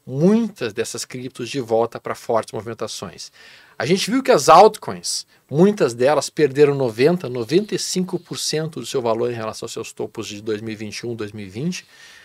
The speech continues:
justamente porque elas foram mais afetadas do que as demais. Só que destas altcoins, algumas têm projetos absurdamente interessantes e muito viáveis, como a Pondix, que eu acabei de mencionar pra vocês, assim como a Compound, que é uma outra que tem um excelente projeto,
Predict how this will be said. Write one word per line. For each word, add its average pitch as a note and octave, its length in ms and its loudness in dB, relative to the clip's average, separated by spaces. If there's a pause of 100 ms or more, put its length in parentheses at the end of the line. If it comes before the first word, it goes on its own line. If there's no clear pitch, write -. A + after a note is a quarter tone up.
(320)
justamente F#3+ 540 2
porque A3+ 180 -4
elas A#3+ 140 4
foram A#3 220 6
mais F#3+ 340 6
afetadas D#3+ 640 0
do F#3 100 -10
que - 120 -8
as D#3+ 80 -4
demais. E3+ 400 0
Só E3+ 180 0
que - 100 -10
destas E3+ 540 4
altcoins, C#3+ 640 4
algumas F3 460 4
têm A3 160 -2
projetos F3 720 0
absurdamente G3+ 840 6
interessantes E3+ 640 0 (340)
e D#3+ 140 -2
muito G#3 340 0
viáveis, F3 560 4
como B2 220 -8
a A2+ 60 -2
Pondix, C3 500 -8
que - 80 -6
eu A2+ 40 -4
acabei A#2 220 -6
de A#2+ 80 -6
mencionar A#2 280 -8
pra A#2+ 120 -8
vocês, D3 400 -4 (460)
assim D3 240 2
como F3 180 4
a - 40 2
Compound, G3+ 580 6
que - 80 -4
é C3+ 40 2
uma B2+ 80 2
outra D3+ 220 2
que - 60 -14
tem C#3 80 -2
um - 20 -4
excelente C#3 540 0
projeto, C#3+ 560 -2